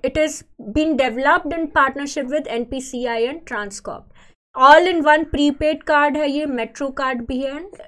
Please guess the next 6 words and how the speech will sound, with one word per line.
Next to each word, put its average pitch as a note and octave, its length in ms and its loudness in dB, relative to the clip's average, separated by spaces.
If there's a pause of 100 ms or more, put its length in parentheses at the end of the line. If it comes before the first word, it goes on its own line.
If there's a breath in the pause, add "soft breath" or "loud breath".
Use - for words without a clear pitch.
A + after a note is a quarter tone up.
(140)
also C4 320 -4
serves A3 440 -8
as C#4 360 -6 (360 soft breath)
a G#3+ 80 -6
bus F#3+ 300 -4
card। - 360 -12